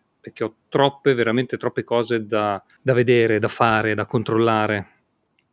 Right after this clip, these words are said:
E quindi spesso l'ottimizzazione dei funnel, quello che riguarda spingere su, sull'innovazione, viene, viene un po', un po' a meno, viene lasciata in, in secondo piano.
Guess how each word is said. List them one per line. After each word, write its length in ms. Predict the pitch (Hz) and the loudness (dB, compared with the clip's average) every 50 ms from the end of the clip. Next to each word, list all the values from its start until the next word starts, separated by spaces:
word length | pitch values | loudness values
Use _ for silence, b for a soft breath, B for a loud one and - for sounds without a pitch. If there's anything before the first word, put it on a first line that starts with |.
| _ _ | _ _
E 120 | - 123 | -10 -6
quindi 220 | - 156 143 127 | -4 -2 -2 -2
spesso 680 | 117 - - - _ _ 170 160 156 - - - 143 131 | -4 -8 -12 -18 _ _ 0 0 0 0 -2 0 0 2
l'ottimizzazione 1700 | 127 127 123 - - 127 131 127 113 117 131 127 - - - 139 143 143 135 127 117 113 113 110 110 110 110 110 107 107 107 107 - - | 2 2 0 -2 -2 -2 -2 -2 0 -2 -2 -2 -2 -2 0 2 2 4 2 2 0 0 0 0 0 0 0 0 0 -2 -2 -4 -8 -12
dei 220 | - 117 117 110 107 | -4 -2 -2 -2 -2
funnel, 880 | - - 143 143 139 131 123 117 117 113 110 110 110 110 110 107 104 - | 0 0 2 2 4 2 2 0 0 -2 -2 -2 -2 -4 -4 -6 -8 -2
quello 240 | _ 143 135 139 127 | _ 0 2 2 0
che 300 | - - 135 131 127 120 | 0 0 2 2 2 2
riguarda 680 | 117 113 110 120 127 135 131 120 113 120 117 117 113 107 | 0 -2 -2 0 2 2 2 2 2 0 2 2 0 -2
spingere 1200 | - - - - 139 139 139 123 127 127 123 123 123 120 117 113 113 113 110 110 107 107 - - _ _ _ _ _ _ _ _ _ _ _ _ _ | -4 -8 -14 -12 -8 -8 -4 0 2 2 4 4 2 2 2 0 0 0 0 0 -2 -4 -6 -10 _ _ _ _ _ _ _ _ _ _ _ _ _
su, 580 | _ - - - - - - 131 117 113 113 110 | _ -18 -18 -16 -16 -10 -8 -6 -6 -4 -6 -6
sull'innovazione, 1080 | - - 131 123 127 127 135 135 139 156 - - - - 123 123 135 135 135 139 131 | -6 -2 -2 0 0 2 2 2 2 2 0 0 -2 0 2 2 2 2 2 0 0
viene, 360 | 113 110 110 120 123 120 113 107 | 0 0 0 0 0 0 0 0
viene 180 | 107 117 123 | -2 -2 -2
un 100 | 127 117 | -2 -2
po', 300 | 110 117 123 127 123 117 110 | 0 2 2 2 2 2 0
un 100 | 110 110 | -2 -2
po' 140 | - 135 | 0 0
a 60 | 139 131 | 2 2
meno, 340 | 123 120 131 139 143 143 | 2 2 2 2 0 0
viene 220 | 120 110 107 110 117 | 0 0 0 0 0
lasciata 480 | 123 120 - - 113 107 107 - 127 | -2 -2 -2 -2 -4 -2 0 0 0
in, 340 | 110 104 101 104 104 101 101 113 | 0 0 -2 -4 -4 -4 -6 -4
in 100 | 123 123 | -4 -6
secondo 440 | 120 - 113 - - 110 101 113 104 | -4 -4 -4 -4 -2 -2 -2 -2 -4
piano. 320 | - 95 87 87 87 - | -4 -6 -8 -8 -12 -18